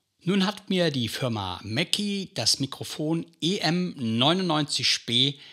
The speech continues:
zum Testen zur Verfügung gestellt. Ich könne das Mikrofon gerne eine Zeit lang testen. Vielleicht wäre das ja etwas für mich,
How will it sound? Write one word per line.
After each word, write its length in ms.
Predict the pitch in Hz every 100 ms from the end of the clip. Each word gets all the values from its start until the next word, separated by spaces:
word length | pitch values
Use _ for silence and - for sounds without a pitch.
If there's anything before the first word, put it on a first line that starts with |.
| - -
zum 460 | - 151 147 147
Testen 460 | - 113 - 156 127
zur 160 | -
Verfügung 420 | 120 117 139 123 104
gestellt. 540 | 90 95 80 - - - - _ _ _ _ - -
Ich 140 | 139
könne 200 | 175 180
das 200 | 156 139
Mikrofon 560 | 135 - 123 - 147 147
gerne 520 | 123 127 139 139 131 - - _ _
eine 280 | - 123 117
Zeit 320 | - 127 120
lang 260 | 92 101 -
testen. 560 | - 190 - - 202 208 _ _
Vielleicht 640 | - 127 113 151 - -
wäre 220 | 113 117
das 420 | 110 101 - -
ja 200 | 117 104
etwas 240 | 107 - 98
für 160 | -
mich, 380 | 113 185 - -